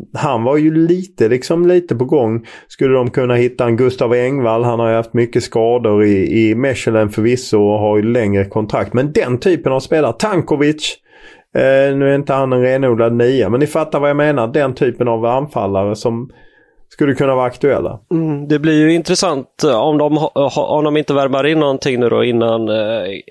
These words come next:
Speaker 2: kuppen mot Gais som de har. Så blir det spännande att se, för att efter matchen mot Krasnodar så var ju Milos väldigt nöjd med Adin Alic som kom in som nia och spelade där i andra halvlek. Han var väldigt, väldigt nöjd med honom.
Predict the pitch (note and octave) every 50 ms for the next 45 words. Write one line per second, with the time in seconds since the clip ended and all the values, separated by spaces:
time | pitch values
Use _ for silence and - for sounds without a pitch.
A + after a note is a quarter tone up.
0 | - - B2+ - _ - - D#3 - - _ _ C3+ B2+ C3 C3 B2+ A2 A#2 A2+
1 | C#3 B2 B2 C3 C3+ B2 - - C3 B2 B2+ C3 C#3 C#3+ B2 A2 A2+ - C3+ B2
2 | C3+ C3 D3 D3 C#3+ B2+ A2+ A2+ - - - D3+ D3+ D3 C#3 C3 C#3 C3+ - F#3
3 | E3 C3 - D3+ C3+ C3 B2+ B2 - _ - C3+ C3 - - D3 C#3 D3+ C#3+ -
4 | - D3 C3+ B2+ - - C#3 B2 - - C3+ B2 C3 B2+ - - A#2 A2+ B2 B2+
5 | C3+ B2+ C#3+ C#3+ C#3 A#2+ B2+ B2+ - - C3+ B2+ A#2+ A2+ - - C#3 C3 B2 B2
6 | C3+ C3+ C3+ C#3 B2+ A#2+ G#2+ - - A#2+ A#2 B2+ B2+ C3 A#2+ A#2 A2 B2+ D3+ -
7 | - - D#3+ C#3 - - E3 E3 D3 B2+ - - C#3 B2+ C3 C3 B2+ A#2 A2+ A2
8 | - - - A#2+ A#2 A#2 A2 A#2 A2+ A2+ A#2 A#2+ A#2+ A2+ G#2+ A2+ B2+ C#3+ C#3+ B2+
9 | A#2+ - - A#2+ A#2 A2 G#2+ G#2+ B2+ B2+ A#2 A2+ A2+ C3 E3 F3+ D#3 C#3 - C#3
10 | C#3 C3 A2+ A2 G#2 B2 A#2+ A2 C3 B2 A#2+ A2 G#2+ G2+